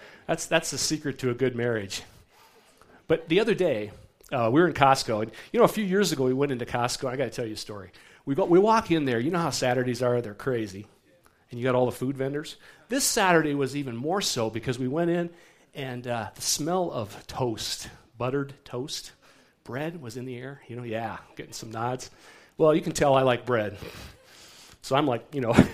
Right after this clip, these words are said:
<laughs> a moth to the flame. I walk over to, uh, this great big display. Usually they're just those little end cap ones, right? This one's big. I mean, it's like this center. And it was Dave's Killer Bread. Guys, there, anybody have Dave's Killer?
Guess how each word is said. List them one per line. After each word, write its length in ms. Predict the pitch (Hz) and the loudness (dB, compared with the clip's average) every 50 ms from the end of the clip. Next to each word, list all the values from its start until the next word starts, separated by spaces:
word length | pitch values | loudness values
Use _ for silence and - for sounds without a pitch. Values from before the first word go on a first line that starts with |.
| - - _ | -8 -18 _
<laughs> 300 | - - - - - - | -20 -20 -20 -20 -10 -8
a 40 | 123 | -4
moth 400 | 123 127 127 135 139 139 - - | 2 6 6 6 6 6 2 -4
to 80 | 143 | -4
the 80 | 123 123 | -4 -4
flame. 400 | - - 143 131 131 120 110 110 | -2 0 0 0 2 0 -2 -2
I 80 | 113 | -2
walk 340 | 113 123 143 160 185 185 - | 2 4 4 4 4 4 4
over 240 | 160 151 147 156 151 | 6 6 6 4 2
to, 380 | - - - 131 127 123 123 - | -2 -4 -4 -2 -2 -2 -2 -2
uh, 320 | - 117 113 113 110 101 - - - - - - _ _ _ - - - | -2 -2 -2 -2 -2 -6 -8 -12 -20 -20 -20 -20 _ _ _ -20 -20 -10
this 160 | 127 117 - - | -6 -4 -4 -4
great 420 | - - 170 185 208 196 151 143 | -4 -6 -4 -4 -4 -6 -6 -2
big 160 | 156 165 156 | -2 -2 -2
display. 400 | 135 117 - - - 151 139 117 | -2 -4 -6 -2 0 0 0 0
Usually 300 | 120 156 247 254 269 196 | 0 -4 -6 -6 -2 2
they're 100 | 151 127 | 2 2
just 180 | 117 127 139 - | 2 0 -4 -4
those 140 | 135 117 113 | -6 -6 -4
little 160 | 131 117 110 | -6 -6 -6
end 160 | 120 151 - | -8 -10 -10
cap 300 | - 127 104 92 - - | -10 -10 -10 -10 -12 -16
ones, 200 | 98 92 92 - | -18 -18 -16 -16
right? 220 | 95 95 113 139 - _ _ _ - _ - | -14 -14 -14 -14 -16 _ _ _ -20 _ -8
This 220 | 190 208 202 - | -6 -6 -6 -6
one's 200 | 220 196 156 - | -8 -10 -10 -12
big. 460 | 107 - _ - 117 139 127 98 - | -14 -16 _ -6 -6 -4 -4 -6 -8
I 120 | 85 90 98 | -12 -14 -12
mean, 180 | 95 95 107 | -12 -14 -14
it's 160 | 127 - - 160 | -12 -10 -10 -10
like 160 | 127 - - | -10 -10 -10
this 140 | - - - | -10 -8 -8
center. 360 | - - 135 143 110 95 - - - - - - - | -6 -6 -6 -8 -8 -10 -12 -16 -20 -20 -20 -16 -6
And 160 | - 139 139 | -4 -2 -2
it 100 | 139 143 | -2 -2
was 220 | 147 135 123 117 120 | -2 -4 -6 -6 -8
Dave's 480 | - - 143 151 156 156 139 127 - | -6 -6 -4 -4 -4 -6 -6 -8 -10
Killer 420 | - - - 147 135 131 127 123 123 | -12 -10 -8 -4 -2 -2 0 -2 -2
Bread. 440 | 113 107 113 110 101 92 85 - - - - - - _ _ _ _ _ _ _ _ _ _ _ _ | -4 -4 -6 -6 -6 -6 -10 -14 -18 -20 -20 -20 -20 _ _ _ _ _ _ _ _ _ _ _ _
Guys, 260 | - 160 175 180 165 165 | -4 -2 -2 0 0 0
there, 140 | 175 170 | -2 -2
anybody 380 | - 151 175 170 185 180 160 147 | -2 -2 -2 0 0 0 0 0
have 240 | 147 160 160 156 135 | 2 2 0 0 0
Dave's 300 | 143 151 156 160 160 - | -4 -6 -6 -6 -8 -10
Killer? 360 | - - 170 151 160 160 160 | -12 -8 -6 -4 -4 -6 -6